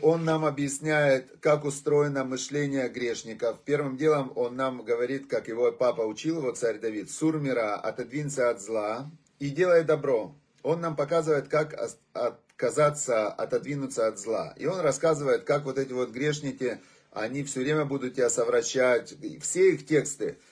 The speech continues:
все тексты грешников есть дальше в первой главе. А, дальше он говорит следующий, а, следующий его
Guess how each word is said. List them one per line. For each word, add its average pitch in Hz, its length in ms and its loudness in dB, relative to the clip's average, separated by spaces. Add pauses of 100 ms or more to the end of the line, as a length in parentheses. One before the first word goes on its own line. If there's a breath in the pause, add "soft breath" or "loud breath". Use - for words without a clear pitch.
(120)
все 185 280 4
тексты 156 400 -2
грешников 151 580 0
есть 135 280 -2
дальше 123 400 0
в 95 40 -10
первой 113 380 0
главе. 104 480 -2 (960 soft breath)
А, 113 260 4
дальше 175 400 4
он 156 240 0
говорит 147 420 2
следующий, 135 1120 -2
а, 98 280 -2
следующий 135 720 -4
его 113 500 0